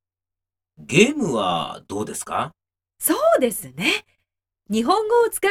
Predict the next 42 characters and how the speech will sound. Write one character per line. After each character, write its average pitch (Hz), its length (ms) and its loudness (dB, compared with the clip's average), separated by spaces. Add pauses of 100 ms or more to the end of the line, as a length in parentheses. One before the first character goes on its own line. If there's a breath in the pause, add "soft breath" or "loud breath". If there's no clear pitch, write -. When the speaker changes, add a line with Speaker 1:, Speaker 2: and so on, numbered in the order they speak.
Speaker 2:
う 392 60 0
ゲ 349 220 4
ー 415 40 -4
ム 370 80 -2
に 247 120 -2
し 190 140 -6
ま 214 140 -2
し 320 160 0
ょ 320 160 2
う。 - 80 -8 (180)
Speaker 1:
そ 135 220 2
れ 170 120 6
は 214 320 6
あ 202 60 6
ま 220 120 0
り 240 160 0
し - 100 -6
た 185 140 0
く 208 140 4
あ 196 60 8
り 202 100 0
ま 214 120 0
せ 226 200 2
ん。 147 180 -4 (640)
ま 107 200 0
だ、 151 340 4 (500)
あ 165 120 -4
ま - 140 0
り 151 120 0
た 131 140 -8
く - 80 -8
さ 160 200 0
ん 165 240 -4
日 95 100 -6
本 151 220 -4
語 185 120 -2
を 202 80 4
知 202 160 -4
り 135 80 0
ま 160 140 0
せ 190 200 -2
ん。 - 140 -8